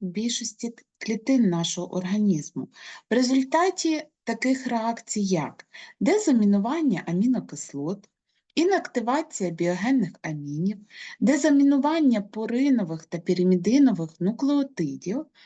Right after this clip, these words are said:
складових Д Н К, Р Н К, а також коензимів,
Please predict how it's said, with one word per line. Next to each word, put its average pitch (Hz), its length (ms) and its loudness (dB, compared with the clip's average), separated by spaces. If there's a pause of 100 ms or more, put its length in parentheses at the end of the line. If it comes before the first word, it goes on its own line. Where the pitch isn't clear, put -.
(200)
складових 208 720 0
Д 160 120 -6
Н 147 200 -6
К, 214 380 -2
Р 156 120 -2
Н 139 140 -4
К, 208 300 2 (800)
а 190 100 4
також 196 360 0
коензимів, 170 960 -2